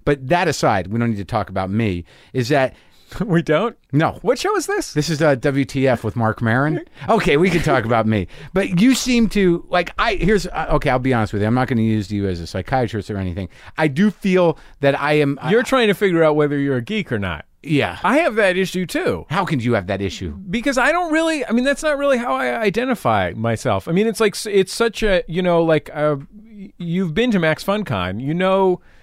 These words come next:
Speaker 2: that
Speaker 1: Yes, I have, and it was very, it was very interesting.
Speaker 2: a big part, I mean, not, uh, n-, not all, but a significant part of the sort of core constituency of The Sound of Young America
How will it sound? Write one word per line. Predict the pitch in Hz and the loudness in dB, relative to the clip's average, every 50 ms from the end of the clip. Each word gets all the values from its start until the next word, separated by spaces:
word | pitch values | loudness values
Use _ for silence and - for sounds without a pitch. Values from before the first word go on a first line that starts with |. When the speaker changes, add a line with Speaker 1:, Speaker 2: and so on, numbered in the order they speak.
| _ _ - - | _ _ -20 -16
Speaker 2:
that | - 135 131 160 165 165 160 | -12 -4 0 2 4 4 4
Speaker 1:
Yes, | 156 - 123 | 4 2 2
I | 113 | 0
have, | 110 127 127 117 95 87 | 0 0 0 0 0 -2
and | 101 101 101 | -2 -2 0
it | 104 | 0
was | 104 104 92 | 0 -2 -2
very, | 120 131 131 127 123 92 113 | 0 0 0 0 -2 -2 -4
it | 113 | -4
was | 110 107 | -4 -2
very | 107 123 120 117 120 | 0 0 0 0 0
interesting. | 131 - 139 107 - - 85 78 73 - - - | -2 -4 -6 -8 -6 -6 -8 -8 -8 -12 -6 -2
Speaker 2:
a | 160 156 | 0 0
big | 147 135 220 240 254 208 185 | 0 0 0 0 0 -2 -2
part, | - - 180 175 175 165 160 151 | -4 -2 0 2 2 2 2 0
I | 156 143 151 | 0 -2 0
mean, | 151 156 170 170 | 0 0 0 0
not, | 185 185 190 196 185 | 0 0 0 -2 -2
uh, | 165 | -2
n-, | 147 135 139 165 147 151 156 - | -4 -4 -4 -4 -8 -8 -8 -8
not | 147 135 139 160 165 156 - | -6 -2 0 0 0 0 0
all, | - 139 190 214 190 147 127 131 131 | 0 2 4 4 4 4 4 2 2
but | 131 123 | 0 -2
a | 131 | -2
significant | - - 175 165 170 208 208 233 202 180 151 - | -2 -2 -2 -2 -2 -2 -4 -4 -4 -4 -4 -4
part | - 156 143 139 139 135 | 0 0 2 2 2 2
of | 139 127 120 120 | 0 -2 -2 -4
the | 120 | -6
sort | - - 135 120 | -4 -2 -2 -2
of | 110 - | -4 -4
core | - 151 143 143 135 | -2 -2 -2 -2 -2
constituency | - 131 120 - - 139 139 - - 127 117 113 - - 120 110 104 104 - | -2 -4 -6 -4 -2 -2 -2 -2 -2 -4 -4 -4 -4 -4 -4 -4 -4 -4 -4
of | 123 117 117 110 104 107 | -2 -2 -2 -2 -4 -6
The | 107 113 | -8 -6
Sound | - 131 120 113 113 | -2 -2 -2 -2 -2
of | 101 | -2
Young | 113 107 107 | -4 -4 -4
America | 107 117 139 151 139 127 117 - 107 98 95 | -4 -4 -2 -2 -2 -2 -2 -2 -2 -2 -2